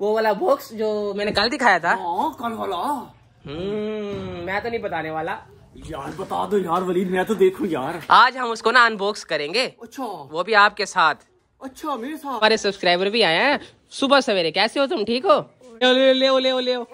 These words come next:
Speaker 3: यार, बड़ा वजनी है यार, बता दे अंदर क्या चीज है।
Speaker 1: भाई, मैं सुभान को नहीं बताने वाला। सबसे पहले मामू से ये पूछते हैं, जो आप काम करने गए थे, वो हो गया है?
Speaker 2: हाँ यार, गया तो था वलीद, वो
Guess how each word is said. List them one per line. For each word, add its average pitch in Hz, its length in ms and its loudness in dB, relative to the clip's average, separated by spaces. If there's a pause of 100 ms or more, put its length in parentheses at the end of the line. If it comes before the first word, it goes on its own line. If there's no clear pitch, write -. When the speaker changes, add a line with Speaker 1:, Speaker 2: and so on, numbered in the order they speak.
(180)
Speaker 3:
यार, 180 360 -10
बड़ा 170 180 -10
वजनी 165 440 -12
है 170 180 -4
यार, 165 260 2
बता 165 420 2
दे 170 140 -4
अंदर 165 280 -6
क्या 160 300 -4
चीज 160 320 -6
है। 147 460 -2 (280)
Speaker 1:
भाई, 180 180 -2
मैं 196 240 0
सुभान 196 320 -4
को 208 100 -4
नहीं 202 220 -2
बताने 151 400 -2
वाला। 151 300 0 (300)
सबसे 254 320 2
पहले 247 220 4
मामू 226 340 2
से 254 140 -2
ये 226 200 0
पूछते 208 340 -6
हैं, 247 80 -2
जो 349 100 -2
आप 240 240 4
काम 240 220 6
करने 247 260 2
गए 240 140 4
थे, 294 80 2
वो 269 100 4
हो 208 200 2
गया 320 160 4
है? 170 160 0 (380)
Speaker 2:
हाँ 233 200 -4
यार, 233 280 -2
गया 247 240 -2
तो 285 120 -6
था 226 240 -2
वलीद, 220 420 -4 (460)
वो 269 200 -6